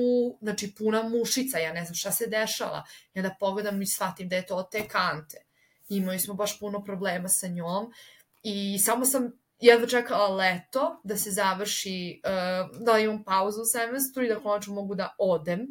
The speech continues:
Znači, samo sam rekla, „Ima da odem, ne mogu više, pa neki izjedu i njene mušice.” I sad sam, uvek sam zaključavala svoju sobu baš da ne bi te neke mušice i tako nešto ulazilo kod mene, jer nisam prosto znala.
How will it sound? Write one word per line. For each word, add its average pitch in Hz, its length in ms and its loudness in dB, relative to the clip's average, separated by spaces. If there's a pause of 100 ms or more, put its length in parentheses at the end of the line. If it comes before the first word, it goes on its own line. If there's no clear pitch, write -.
(140)
Znači, 190 160 -8
samo 214 140 -4
sam 233 200 -2
rekla, 247 320 -2 (320)
„Ima 277 280 6
da 240 140 8
odem, 254 340 6
ne 233 100 2
mogu 233 440 4
više, 240 300 4
pa 226 80 4
neki 220 240 2
izjedu 220 360 2
i 220 80 0
njene 208 240 -6
mušice.” 190 580 -2 (1040)
I 220 120 -2
sad 233 180 6
sam, 233 160 -2 (160)
uvek 269 120 2
sam 247 100 0
zaključavala 233 640 6
svoju 220 280 0
sobu 214 400 0
baš 214 300 2
da 220 100 0
ne 214 180 2
bi 202 420 -4 (140)
te 277 140 12
neke 247 280 6
mušice 226 640 2
i 220 60 -2
tako 226 260 0
nešto 226 300 -4
ulazilo 208 500 0
kod 202 160 -4
mene, 214 680 0
jer 202 160 0
nisam 208 320 -4
prosto 208 300 -4
znala. 196 520 -2